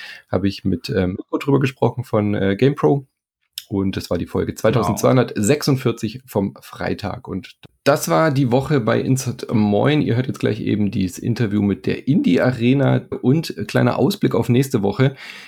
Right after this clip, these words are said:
Speaker 1: Ich hab über Octopath Traveler gesprochen. Ich hab gestern mit Gregor von den Rocket Beans und natürlich auch vom Plauschangriff und Co. gesprochen. Wir haben gedacht, äh, Micha kam leider nicht dazu, in Octopath reinzuschauen, aber dann,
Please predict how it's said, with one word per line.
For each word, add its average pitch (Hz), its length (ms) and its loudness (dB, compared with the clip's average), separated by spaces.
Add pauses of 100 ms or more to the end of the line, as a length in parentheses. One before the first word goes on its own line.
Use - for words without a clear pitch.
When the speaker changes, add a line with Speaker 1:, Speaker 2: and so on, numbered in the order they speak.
(180)
Speaker 1:
Ich 120 300 0
hab 101 260 -2
über 98 320 -2
Octopath 98 760 -4
Traveler 113 520 4
gesprochen. 104 540 -4
Ich - 100 -4
hab 110 120 -4
gestern 123 300 0
mit 110 140 0
Gregor 151 520 4
von 127 300 2
den 113 160 0
Rocket 127 300 -2
Beans 113 320 0 (440)
und 98 120 -2
natürlich 95 420 -2
auch 101 140 -6
vom 90 260 -6
Plauschangriff 110 720 -2
und 110 160 -4
Co. 123 320 4
gesprochen. 117 800 0 (360)
Wir 98 100 -4
haben 101 100 0
gedacht, 98 340 -2
äh, 95 360 -2 (320)
Micha 113 260 2
kam 113 240 0
leider 113 220 2
nicht 113 180 0
dazu, 117 360 0
in 110 120 -2
Octopath - 640 -4
reinzuschauen, 117 840 0
aber 101 280 0
dann, 101 300 0